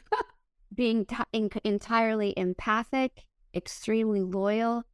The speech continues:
compassionate, understanding, supportive, wanting to do things to help others. These are all beautiful qualities that we would never want to get rid of. And they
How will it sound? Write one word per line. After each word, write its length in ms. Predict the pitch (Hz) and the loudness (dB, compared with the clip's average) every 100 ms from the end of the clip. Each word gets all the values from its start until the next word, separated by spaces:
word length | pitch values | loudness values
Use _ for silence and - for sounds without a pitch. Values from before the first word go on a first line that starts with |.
| _ _ | _ _
compassionate, 840 | 185 - - 214 214 233 226 220 - | -6 -4 -2 -2 -2 0 0 -2 -4
understanding, 1080 | 196 185 165 - - 208 220 220 214 214 214 | -2 -2 -4 -8 -4 0 2 2 0 0 -2
supportive, 840 | - - - 202 214 208 208 208 - _ _ _ | -6 -12 -10 -2 2 4 6 4 -2 _ _ _
wanting 400 | 170 175 202 214 202 | -4 0 2 2 -2
to 100 | 190 | -2
do 200 | 208 202 | -2 -2
things 300 | 208 202 - | -2 -4 -2
to 120 | 196 | -2
help 260 | 196 185 - | 0 -2 -2
others. 380 | 190 196 196 - _ _ _ - | 0 0 0 -4 _ _ _ -4
These 180 | 277 | -2
are 40 | 403 | 0
all 340 | 466 466 320 - _ _ _ | 0 0 0 -4 _ _ _
beautiful 640 | 180 185 254 381 349 233 208 | -4 -2 0 0 0 0 0
qualities 800 | - 208 247 208 147 82 - - | 4 4 4 2 0 -2 -6 -6
that 100 | 196 | -4
we 80 | 208 | -2
would 160 | 202 208 | -2 0
never 260 | 214 214 | 0 0
want 200 | 202 190 | 0 -2
to 60 | 190 | -2
get 200 | 180 - | -2 -2
rid 240 | 202 494 | 0 0
of. 380 | 233 160 151 202 - _ _ _ _ _ _ _ _ _ _ | 0 -2 -2 -6 -16 _ _ _ _ _ _ _ _ _ _
And 640 | 302 392 262 180 165 190 - _ _ _ 196 | 0 2 0 0 -2 -6 -8 _ _ _ -4
they 180 | 208 | -2